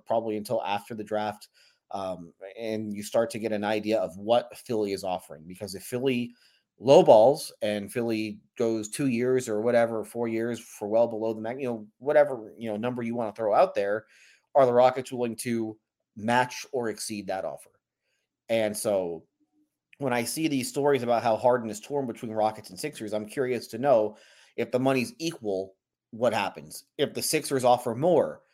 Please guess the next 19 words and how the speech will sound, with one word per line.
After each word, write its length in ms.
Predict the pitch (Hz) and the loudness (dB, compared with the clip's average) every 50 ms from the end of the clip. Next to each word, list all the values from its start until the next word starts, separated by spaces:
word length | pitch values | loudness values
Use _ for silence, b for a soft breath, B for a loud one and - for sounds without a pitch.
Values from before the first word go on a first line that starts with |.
| _ _ | _ _
is 140 | 117 113 117 | -6 -6 -4
he 80 | 120 | -6
still 260 | - - - 180 170 | -4 0 0 0 0
torn? 400 | 165 - 143 107 87 71 78 85 b b b b b | 0 -2 -6 -8 -8 -10 -14 -18 b b b b b
If 120 | 117 104 | -8 -6
the 80 | - 117 | -2 4
Rockets 380 | 120 131 143 143 - 143 - - | 6 6 6 6 4 0 -2 0
offer 300 | - 123 120 - 123 107 | 2 2 2 0 -4 -8
more, 260 | 98 98 98 90 92 | -8 -8 -10 -10 -12
is 80 | 92 - | -12 -12
he 100 | 107 95 | -12 -12
still 260 | - - 110 90 82 | -10 -10 -10 -12 -12
torn? 280 | - - 95 78 80 | -14 -16 -20 -20 -16
So 120 | - - 98 | -10 -8 -6
I, 200 | 80 120 143 143 - | -4 -2 -2 -2 -2
I, 260 | - 139 135 135 135 - B B B B B B B B B B B _ _ _ - - - - _ _ | 0 0 0 0 -2 -6 B B B B B B B B B B B _ _ _ -18 -18 -18 -18 _ _
I, 140 | - 131 127 - | -8 -8 -4 0
I 120 | - 135 123 | 0 0 0
think 420 | - - 151 147 139 139 - - | 2 2 0 0 0 -2 -6 -14